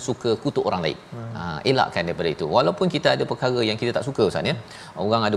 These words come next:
Speaker 1: buat silap dan sebagainya, bukan kaedah orang yang beriman seperti mana Rasul menunjukkan contoh untuk, untuk mengutuk. Ya, Allah ajarkan ayat lima puluh empat, kalau mereka ini buat macam-macam, fatawalla, ya, fatawalla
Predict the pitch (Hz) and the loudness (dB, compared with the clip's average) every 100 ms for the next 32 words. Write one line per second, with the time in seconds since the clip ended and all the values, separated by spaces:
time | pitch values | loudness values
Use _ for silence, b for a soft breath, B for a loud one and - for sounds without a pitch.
0 | 104 - 117 107 107 107 101 101 98 98 | 2 2 0 2 2 2 0 -2 -2 0
1 | 92 104 156 196 B B - 117 - 160 | 0 0 -2 -4 B B -6 -6 0 0
2 | 135 - - 117 120 127 107 - - - | 2 0 0 2 2 0 0 -14 -12 -4
3 | 107 110 110 107 92 - 101 110 135 175 | 0 2 2 2 2 2 2 2 2 0
4 | - 110 101 104 101 98 - 151 110 104 | -2 -4 -2 0 2 0 2 2 4 2
5 | 101 101 101 104 98 90 82 135 175 B | 0 0 0 -2 -4 -4 0 2 2 B
6 | B B - 113 107 170 190 - - 131 | B B -2 -2 2 2 2 -4 -6 -2
7 | 123 113 117 131 139 135 - - - 117 | 0 0 2 0 2 2 0 -10 -10 -6
8 | - 113 107 113 120 104 110 82 - 104 | 0 2 2 4 4 4 2 0 0 2
9 | 107 104 104 104 107 101 156 180 - 135 | 2 0 -2 -2 -2 0 0 0 0 0
10 | 160 175 135 127 127 139 113 123 123 127 | 2 2 0 -2 0 2 2 0 -2 -2
11 | 123 107 123 - - 110 110 143 202 B | -2 2 2 2 -2 -2 2 2 2 B
12 | B - - 147 143 151 85 69 - - | B -2 2 4 6 4 2 -2 -4 -12
13 | - - 107 143 104 - 110 160 147 | -16 -4 -2 -2 0 4 6 6 4